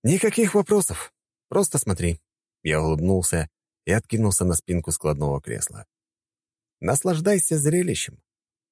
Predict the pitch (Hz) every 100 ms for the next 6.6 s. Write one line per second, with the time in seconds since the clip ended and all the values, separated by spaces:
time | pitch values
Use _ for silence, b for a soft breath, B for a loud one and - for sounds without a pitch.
0 | _ _ _ _ _ _ _ _ - 64
1 | - 80 80 82 78 76 85 82 78 78
2 | 78 78 76 85 82 80 78 85 78 80
3 | 76 80 76 - 80 76 - 73 - 95
4 | 87 76 _ _ _ _ _ 78 98 -
5 | 131 127 - 113 113 - 98 90 90 90
6 | 85 107 104 - -